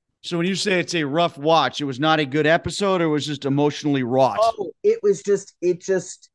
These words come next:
Speaker 2: it, it, a lot of people died. So there was, there was the, the violence and the gore aspect, which made it rough. But I think, to me, what made it rougher still was the emotional piece of it, and just the, the, how these characters connect,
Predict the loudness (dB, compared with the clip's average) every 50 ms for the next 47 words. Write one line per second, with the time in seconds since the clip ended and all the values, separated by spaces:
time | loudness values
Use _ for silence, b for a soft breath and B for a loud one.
0 | _ _ -14 -14 -14 -14 _ -14 -12 -12 -12 -14 _ _ _ _ _ _ _ _
1 | _ _ _ -2 0 0 0 0 0 -2 -2 -2 0 -2 0 0 0 0 -2 -4
2 | -6 -8 -6 -6 -4 -2 -2 -2 -4 -4 -8 -12 -16 -16 -14 _ -6 -6 -6 -6
3 | -8 -12 _ _ -10 -10 -10 -12 -16 -10 -6 -4 -4 -4 -4 -6 -8 -10 -12 -16
4 | -16 -16 -16 -10 -8 -6 -6 -4 -6 -6 -8 -10 -12 -16 -18 _ -16 -16 -16 -14
5 | _ -20 -20 _ -16 -16 -16 -16 -16 -18 -16 -14 -14 -14 -14 _ -6 -6 -6 -4
6 | -6 -6 -6 -4 -6 -8 -8 -10 -12 _ _ _ _ _ _ -8 -6 -4 -2 0
7 | 0 0 -2 -2 -4 -4 -6 -8 -8 -10 -8 -8 -8 -8 -8 _ -16 -16 -16 -18
8 | -14 -10 -10 -10 -8 -10 -12 -16 -18 -20 -20 _ -16 -16 -16 -16 -18 -20 -20 -20
9 | _ _ _ _ -20 _ _ -20 -20 -20 -20 -20 -20 -20 -20 -20 _ -20 -20 -20
10 | _ _ _ _ _ _ _ -6 -6 -6 -6 -4 -4 -4 -4 -6 -10 -16 _ _
11 | _ -6 -6 -6 -6 -10 -12 -14 _ _ -18 -14 -14 -14 -14 -16 -18 _ _ _
12 | _ _ -20 -14 -6 -4 -2 -2 -2 -2 -6 -10 -10 -12 _ -4 -4 -4 -4 -6
13 | _ -14 -16 -16 -16 _ -16 -12 -10 -10 -10 -12 -14 _ _